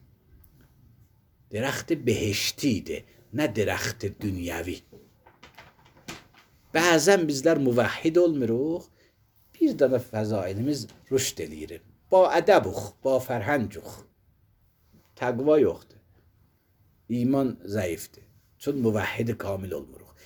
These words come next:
Amma müvəhhid kamil olsaq, tamam meyvələr olar.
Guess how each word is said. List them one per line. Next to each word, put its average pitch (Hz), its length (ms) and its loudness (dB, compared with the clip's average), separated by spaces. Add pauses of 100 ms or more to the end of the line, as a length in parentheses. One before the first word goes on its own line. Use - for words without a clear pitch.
(160)
Amma 214 180 4
müvəhhid 170 440 6
kamil 156 340 0
olsaq, 151 300 -2
tamam 123 420 -2
meyvələr 80 580 -12
olar. 76 220 -14